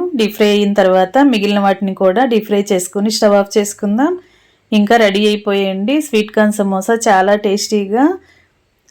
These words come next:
హెల్తీగా చేసుకునే రెసిపీ. ఈజీ ప్రాసెస్‌తో సింపుల్గా చేసేసుకున్నాం కదా. వీడియో నచ్చినట్లయితే లైక్ చేయండి, మీ ఫ్రెండ్స్కి, ఫ్యామిలీ మెంబర్స్కి రెసిపీ షేర్ చేయండి. మీరు కూడా కుక్ చేసి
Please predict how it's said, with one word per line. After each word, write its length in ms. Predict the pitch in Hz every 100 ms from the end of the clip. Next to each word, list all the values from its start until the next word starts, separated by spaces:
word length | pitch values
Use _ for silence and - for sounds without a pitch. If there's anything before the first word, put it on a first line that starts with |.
| -
హెల్తీగా 380 | 202 196 202 208
చేసుకునే 500 | 202 196 - 208 202
రెసిపీ. 420 | 196 196 - 285 359 381 _ _ -
ఈజీ 280 | 214 220 226
ప్రాసెస్‌తో 600 | 226 214 196 202 196 - 269
సింపుల్గా 500 | 269 202 202 196 208
చేసేసుకున్నాం 760 | 214 190 196 185 - 202 202 202
కదా. 300 | 202 202 294 370 - _ -
వీడియో 240 | 214 214 226
నచ్చినట్లయితే 760 | 214 208 208 202 - 196 196 247
లైక్ 260 | 214 196
చేయండి, 420 | - 208 202 196 262
మీ 120 | 226
ఫ్రెండ్స్కి, 460 | 208 202 202 196 220
ఫ్యామిలీ 360 | 214 202 196 208
మెంబర్స్కి 460 | 202 196 190 - 208
రెసిపీ 320 | 190 - 214
షేర్ 300 | 208 208 190
చేయండి. 480 | - 202 196 196 285 370 - - _ _ _ _ 208
మీరు 180 | 208 208
కూడా 200 | 208 214
కుక్ 260 | 220 214 -
చేసి 360 | 202 202 302